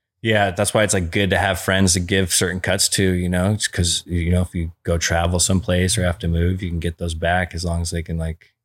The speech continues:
keep 'em healthy. And then, like, over the years, you realize which friends you can depend on to keep cuts and which ones, like, you know, are gonna lose 'em.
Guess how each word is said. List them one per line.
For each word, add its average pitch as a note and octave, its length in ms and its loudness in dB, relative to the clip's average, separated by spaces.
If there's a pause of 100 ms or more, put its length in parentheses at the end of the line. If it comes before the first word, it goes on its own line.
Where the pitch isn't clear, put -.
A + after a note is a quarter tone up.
(360)
keep - 340 -2
'em E2 280 -2 (460)
healthy. F2 540 -2
And F2+ 100 -6
then, F2 140 0
like, E2+ 200 -2
over F2+ 140 0
the F2 140 0
years, F2+ 360 2
you F2 100 0
realize F2 300 2
which F#2 200 0
friends F2+ 320 2
you F2+ 100 0
can F#2 540 0
depend F2 400 -2
on E2+ 220 0
to E2+ 60 -6
keep F2 260 -4
cuts - 540 0
and F2 160 2
which F2+ 200 0
ones, F2+ 360 0
like, D#2+ 200 -2
you F2 80 -4
know, F2 140 -2
are E2+ 120 -2
gonna E2+ 200 -6
lose F2+ 300 -4
'em. E2+ 200 -8